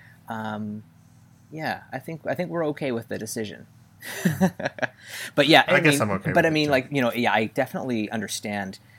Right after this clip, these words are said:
Speaker 1: you know, if you are kind of new and starting out, yeah, green, green mail only is a little bit tough. Um,
Speaker 2: Mm-hmm.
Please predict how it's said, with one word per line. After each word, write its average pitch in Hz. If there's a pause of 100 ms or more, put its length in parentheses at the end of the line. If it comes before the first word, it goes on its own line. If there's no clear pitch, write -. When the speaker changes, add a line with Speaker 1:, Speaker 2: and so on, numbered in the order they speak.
(200)
Speaker 1:
you 104
know, 98
if 107
you 107
are 107
kind 104
of 98
new 101
and 98
starting 95
out, 95
yeah, 98
green, 104
green 139
mail 165
only 127
is 135
a -
little 120
bit 110 (120)
tough. - (220)
Um, 98 (420)
Speaker 2:
Mm-hmm. 95